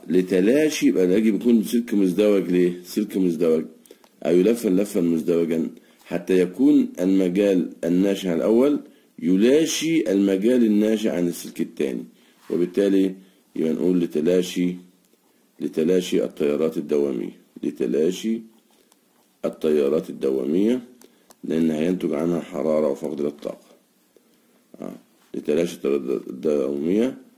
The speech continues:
والحرارة وتقليل الحرارة المفقودة، تقليل الحرارة المفقودة. في طبعًا كام طريقة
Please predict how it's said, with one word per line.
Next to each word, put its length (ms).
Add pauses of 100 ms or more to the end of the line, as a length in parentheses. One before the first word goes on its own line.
(300)
والحرارة 800 (140)
وتقليل 500
الحرارة 480
المفقودة، 560 (1120)
تقليل 560 (120)
الحرارة 720 (140)
المفقودة. 760 (4000)
في 200
طبعًا 360
كام 300
طريقة 500